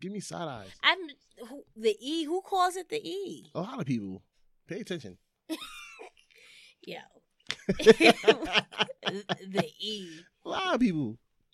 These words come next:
Speaker 1: Pay attention.
Speaker 2: We're gonna move on. We had other
Speaker 1: <laughs>
Speaker 2: promotions that we're gonna talk about.
Speaker 1: Yep.
Speaker 2: Right?
Speaker 1: Because we're trying to broaden our
Speaker 2: Yeah, it's not
Speaker 1: eyes.
Speaker 2: alwa-, it's not always about the E. I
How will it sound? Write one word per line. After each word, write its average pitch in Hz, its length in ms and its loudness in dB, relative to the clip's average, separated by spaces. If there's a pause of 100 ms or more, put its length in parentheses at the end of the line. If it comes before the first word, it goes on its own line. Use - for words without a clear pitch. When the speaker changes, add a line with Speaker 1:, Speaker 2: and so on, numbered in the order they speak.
Speaker 1:
Pay 415 100 0
attention. 202 460 -2 (300)
Speaker 2:
We're 190 140 -16
gonna 214 140 -10
move 175 200 -12
on. 151 300 -18 (340)
We 175 100 2
had 208 200 8
other 180 240 8
Speaker 1:
<laughs> 156 100 4
Speaker 2:
promotions 214 720 -2
that 190 240 -6
we're 185 120 -8
gonna 180 160 -10
talk 185 260 -8
about. 202 400 -8
Speaker 1:
Yep. - 320 -2
Speaker 2:
Right? 180 380 -10
Speaker 1:
Because 104 240 -12
we're 101 80 -8
trying 113 180 -6
to 107 100 -4
broaden 107 720 -6
our 120 380 -6
Speaker 2:
Yeah, 127 300 -8
it's 113 100 -8
not 120 60 -10
Speaker 1:
eyes. - 80 -14 (100)
Speaker 2:
alwa-, 180 240 -14
it's 190 180 -12
not 190 160 -10
always 185 260 -14
about 175 200 -12 (180)
the 160 100 -16
E. 170 380 -16
I 151 160 -20